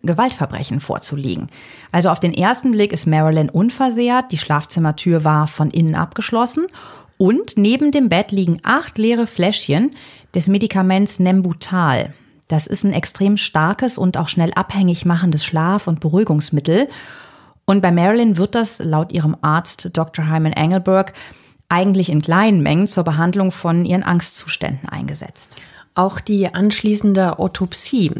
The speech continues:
Speaker 2: sieht erstmal nicht nach einem Verbrechen aus. Der Todeszeitpunkt wird zwischen zwanzig Uhr dreißig und zweiundzwanzig Uhr dreißig des vierten August festgesetzt. Die vermutliche Todesursache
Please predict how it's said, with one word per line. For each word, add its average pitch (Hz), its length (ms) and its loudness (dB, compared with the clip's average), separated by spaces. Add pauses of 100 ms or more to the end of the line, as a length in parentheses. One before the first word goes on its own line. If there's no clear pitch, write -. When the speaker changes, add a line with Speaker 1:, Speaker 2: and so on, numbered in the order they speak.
(120)
Speaker 2:
sieht 208 440 -2
erstmal 175 520 2
nicht 202 480 0
nach 190 360 -2
einem 165 320 0
Verbrechen 156 720 -4
aus. - 420 -6 (480)
Der 190 160 2
Todeszeitpunkt 240 1200 -2
wird 180 220 2
zwischen 175 380 0
zwanzig 160 500 0
Uhr 151 80 -2
dreißig 151 640 -2
und 214 160 0
zweiundzwanzig 160 1080 0
Uhr 143 100 -4
dreißig 156 520 -2
des 175 200 0
vierten 190 460 0
August 160 640 -2
festgesetzt. - 880 -10 (580)
Die 208 120 4
vermutliche 208 720 2
Todesursache 175 1040 0